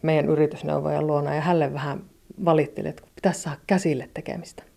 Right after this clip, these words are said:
Ja hän sitten kertoi, että hän on kuullut, että Savitaipaleella olisi semmoinen kuin tuliniekka myytävänä, tämmöinen kynttiläpaja. Siitä se sitten lähti. Vuosi sitten keväällä,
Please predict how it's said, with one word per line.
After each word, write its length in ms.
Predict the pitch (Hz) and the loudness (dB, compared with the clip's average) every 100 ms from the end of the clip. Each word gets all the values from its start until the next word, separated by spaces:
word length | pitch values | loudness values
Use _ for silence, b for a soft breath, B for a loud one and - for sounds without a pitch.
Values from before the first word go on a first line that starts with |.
| - | -4
Ja 80 | 196 | -2
hän 220 | 208 170 | 0 0
sitten 320 | 180 - 180 | -2 -4 -4
kertoi, 420 | 165 165 - - | -2 -4 -4 -6
että 200 | - - 156 - - | -8 -10 -10 -12 -6
hän 180 | 220 | -4
on 60 | 170 | -2
kuullut, 300 | 170 156 143 | 0 0 0
että 140 | 131 | -4
Savitaipaleella 720 | - 156 - - - - 156 - | -4 -4 -4 -4 -6 -8 -8 -6
olisi 180 | 160 156 | -8 -6
semmoinen 340 | 165 160 165 | -6 -4 -6
kuin 140 | 160 - | -8 -4
tuliniekka 600 | - 175 151 - 185 - - _ - | 0 2 2 0 -6 -12 -20 _ 0
myytävänä, 540 | 170 151 151 151 143 - - | 2 2 -2 -6 -8 -8 -6
tämmöinen 300 | 156 156 151 | -4 -2 -2
kynttiläpaja. 760 | 151 147 - - - - - - _ - | -2 -2 -6 -12 -12 -18 -20 -20 _ -4
Siitä 280 | - 233 170 | 4 4 4
se 100 | 165 | 0
sitten 260 | 180 185 | -2 2
lähti. 480 | 208 - - - - _ 185 | 2 2 -6 -12 -14 _ 4
Vuosi 220 | 220 - | 6 6
sitten 280 | - - 175 | 2 -2 0
keväällä, 500 | 185 180 170 160 151 | 4 4 4 2 2